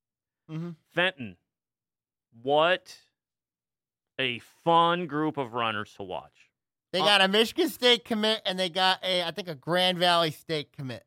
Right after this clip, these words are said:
Speaker 2: The sprinting was just, we knew they were good. We saw the times. We're like, "Wow," but it was off the charts. It was, <laughs> it was something else.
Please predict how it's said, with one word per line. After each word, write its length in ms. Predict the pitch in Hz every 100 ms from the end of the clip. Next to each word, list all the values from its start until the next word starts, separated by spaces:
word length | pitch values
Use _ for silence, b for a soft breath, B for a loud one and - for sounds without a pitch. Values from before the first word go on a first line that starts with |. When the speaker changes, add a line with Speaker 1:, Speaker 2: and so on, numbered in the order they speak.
| _
Speaker 2:
The 60 | 127
sprinting 760 | - - 151 165 - 110 101
was 320 | 101 110 107 _
just, 460 | 139 127 113 - - _ _ _ _ _ _ _ _ _ _ _ _
we 120 | 139 160
knew 160 | 240
they 100 | 233
were 140 | 202 160
good. 420 | 139 127 123 117
We 100 | 120
saw 200 | - 180
the 100 | 196
times. 380 | - 143 127 117
We're 60 |
like, 180 | 120 107 -
"Wow," 720 | 113 131 147 120 110 101 92 _ _ _ -
but 140 | 107 -
it 120 | 147
was 160 | 143
off 260 | 131 123 107
the 60 | 101
charts. 360 | - 82 _ -
It 60 | 131
was, 360 | 143 127 -
<laughs> 40 | -
it 160 | 135 - 220
was 120 | 131
something 460 | 170 180 143 139
else. 240 | 113 107